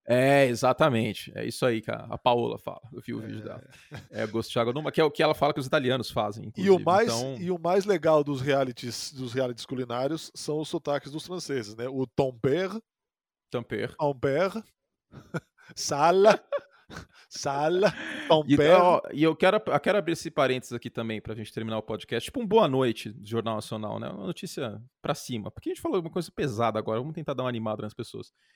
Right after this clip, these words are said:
Speaker 1: Tempero é muito importante na comida, cara. E como é negligenciado. Em restaurantes, inclusive.
Speaker 2: Sim, sim.
Speaker 1: É
Speaker 2: Sim.
Speaker 1: muito, muito importante. E não é só
Speaker 2: Muito.
Speaker 1: cebola e alho, não, cara.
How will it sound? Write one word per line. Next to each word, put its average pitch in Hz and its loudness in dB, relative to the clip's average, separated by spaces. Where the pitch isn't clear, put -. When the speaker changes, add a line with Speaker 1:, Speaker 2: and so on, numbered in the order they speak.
Speaker 1:
Tempero 233 2
é - 6
muito 196 -2
importante 160 -2
na 139 -2
comida, 123 -6
cara. 123 0
E 127 -2
como 220 -4
é 196 0
negligenciado. 147 -2
Em 185 -4
restaurantes, 240 -2
inclusive. 104 -10
Speaker 2:
Sim, 151 -6
sim. 131 -14
Speaker 1:
É 147 0
Speaker 2:
Sim. - 0
Speaker 1:
muito, 156 -4
muito 196 -6
importante. 156 -4
E 196 -6
não 269 0
é 302 0
só 208 -8
Speaker 2:
Muito. 330 -6
Speaker 1:
cebola 277 -2
e - -2
alho, 285 -2
não, 220 -4
cara. 117 0